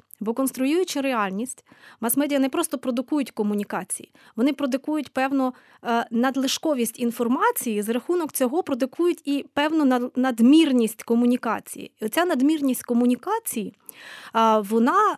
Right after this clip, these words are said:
е, фактично потрібна для того, щоб сформувати, для того, щоб сконструювати реальність. А для чого? Для того, щоб сформувати певні фонові знання.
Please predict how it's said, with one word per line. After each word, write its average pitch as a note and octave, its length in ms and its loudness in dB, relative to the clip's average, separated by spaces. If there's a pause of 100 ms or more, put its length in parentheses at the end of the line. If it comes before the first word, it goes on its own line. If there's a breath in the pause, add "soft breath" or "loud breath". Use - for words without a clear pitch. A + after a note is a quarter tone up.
е, A3+ 200 0
фактично D#4 540 -4
потрібна C#4 540 0
для G#3 140 -4
того, D#4+ 300 -2
щоб A#3+ 220 -4
сформувати, C4 920 0 (200)
для C4+ 60 -2
того, D#4 140 -2
щоб C4 140 -4
сконструювати C#4 680 -2
реальність. F#4+ 360 -2
А C4 40 0
для A#3+ 140 -4
чого? G3+ 240 -4
Для G3+ 120 -4
того, F4+ 180 -2
щоб C#4+ 140 -4
сформувати C4+ 640 0
певні D4+ 240 -2
фонові C#4 380 -2
знання. A#3 400 -2